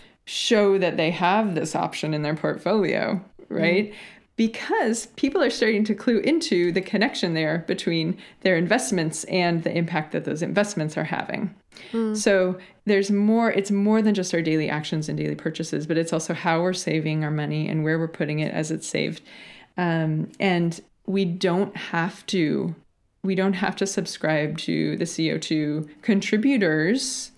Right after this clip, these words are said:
Speaker 1: the big ones, right, in order to save our money.
Speaker 2: Mm.
Speaker 1: And, um, and as this, we all become more and more aware and, and, um,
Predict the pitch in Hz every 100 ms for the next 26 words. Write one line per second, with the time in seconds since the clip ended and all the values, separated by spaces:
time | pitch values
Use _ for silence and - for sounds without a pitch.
0 | _ - 185 170 196 175 175 247 254 180
1 | 175 - - - 202 196 - 180 185 185
2 | 185 175 170 160 160 170 160 147 143 156
3 | 247 - - _ _ - 190 - - -
4 | 196 190 185 185 190 185 180 180 - -
5 | _ - 185 - 196 202 202 - 185 -
6 | - - - 175 185 170 175 175 190 170
7 | 165 170 185 175 160 156 160 156 156 156
8 | - 160 160 156 151 - 156 151 151